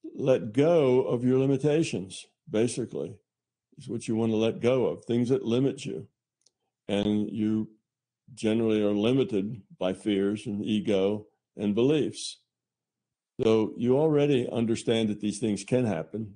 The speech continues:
that they're possible, because you know a whole lot of people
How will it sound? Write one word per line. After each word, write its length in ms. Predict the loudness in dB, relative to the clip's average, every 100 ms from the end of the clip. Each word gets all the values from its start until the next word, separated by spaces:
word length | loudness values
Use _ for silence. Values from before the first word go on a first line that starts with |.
| -4
that 160 | -2
they're 120 | 0
possible, 600 | 0 2 0 -2 -6 -6
because 340 | -8 -8 -4 0
you 100 | 2
know 200 | 4 4
a 40 |
whole 440 | 4 4 4 4 4
lot 160 | 2
of 140 | 0 0
people 420 | 0 0 -4 -4